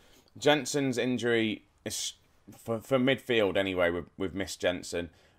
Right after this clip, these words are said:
Um, Izzy Brown, again. Izzy Brown, Demarai Gray,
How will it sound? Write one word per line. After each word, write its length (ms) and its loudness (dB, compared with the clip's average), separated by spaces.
Um, 500 0
Izzy 220 -2
Brown, 400 2
again. 420 -6
Izzy 220 2
Brown, 360 2
Demarai 400 4
Gray, 400 4